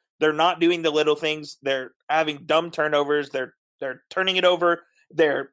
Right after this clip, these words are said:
taking all the seconds on the shot clock and taking bad shots from five feet behind the three-point line.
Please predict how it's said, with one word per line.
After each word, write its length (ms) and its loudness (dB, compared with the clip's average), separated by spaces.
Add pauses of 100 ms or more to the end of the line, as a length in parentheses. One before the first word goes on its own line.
(220)
taking 340 -2
all 260 4
the 120 -2
seconds 380 -4
on 80 -2
the 80 -4
shot 240 2
clock 220 2
and 80 -10
taking 280 -6
bad 320 0
shots 300 0
from 180 -10
five 400 0
feet 220 -10
behind 320 -2
the 40 -8
three-point 520 -8
line. 260 -4